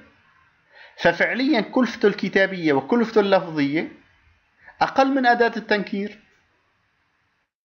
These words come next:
أقل من أداة الت-، ال-، التعريف ذا. عندما أكو-، أقول worker وأقول the work،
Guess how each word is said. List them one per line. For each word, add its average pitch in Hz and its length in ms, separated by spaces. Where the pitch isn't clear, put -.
أقل 240 260
من 247 140
أداة 208 320
الت-، 170 200
ال-، 156 220
التعريف 151 760
ذا. 156 400
عندما 147 320
أكو-، 196 440
أقول 180 400
worker 156 880
وأقول 139 520
the 214 260
work، 151 500